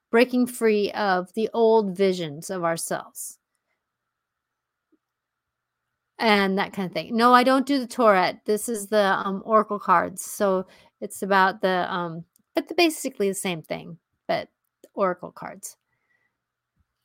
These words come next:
So the swan, transformation, trusting the psyche gifts. So three. So didn't I tell you that, that the, the numbers are, um,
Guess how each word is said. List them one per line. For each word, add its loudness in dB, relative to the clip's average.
So 6
the -2
swan, 0
transformation, -2
trusting 0
the -2
psyche -4
gifts. -4
So -4
three. -2
So -8
didn't -6
I -4
tell -6
you -2
that, -8
that -4
the, -4
the -6
numbers -2
are, 0
um, -4